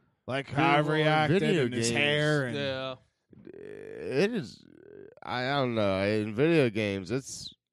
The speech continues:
Speaker 2: very hard to stay top dog. I mean, there's always someone else. Always.
Speaker 3: That's what I'm saying. Like, none of these, like, these streamers, like, I like watching Fortnite on Twitch, and, like, when I watch that, like,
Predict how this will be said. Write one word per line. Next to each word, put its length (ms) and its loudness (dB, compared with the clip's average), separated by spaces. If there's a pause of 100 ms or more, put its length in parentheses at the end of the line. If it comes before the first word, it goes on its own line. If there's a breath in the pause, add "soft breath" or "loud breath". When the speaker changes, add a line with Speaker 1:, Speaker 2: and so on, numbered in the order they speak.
(120)
Speaker 2:
very 360 0
hard 380 2
to 80 -2
stay 380 -2
top 420 0
dog. 460 -4 (380)
I 160 -8
mean, 300 -6
there's 280 -2
always 520 -4
someone 400 -10
else. 500 -12 (300)
Always. 680 -2
Speaker 3:
That's 160 -8
what 100 -4
I'm 120 -6
saying. 280 -4
Like, 160 -6
none 200 -4
of 100 -4
these, 200 -2
like, 380 -6 (1400)
these 220 -2
streamers, 600 -4
like, 440 -6
I 120 -2
like 220 -2
watching 300 -4
Fortnite 540 -6
on 160 -6
Twitch, 380 -6
and, 100 -8
like, 160 -8
when 140 -4
I 100 -4
watch 360 -4
that, 280 -6
like, 260 -10